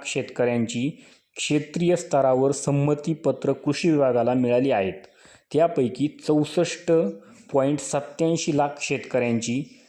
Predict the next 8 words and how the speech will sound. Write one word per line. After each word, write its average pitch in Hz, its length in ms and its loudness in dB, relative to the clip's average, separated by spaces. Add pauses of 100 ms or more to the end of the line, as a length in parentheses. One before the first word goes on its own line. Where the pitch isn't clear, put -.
(140)
माहिती 143 460 0
पोर्टलवर 143 760 0
भरण्यात 123 520 -4
आलेली 113 360 0
नाही. 139 340 -2 (540)
दोन 175 220 2
हजार 156 320 2
तेवीस 151 720 0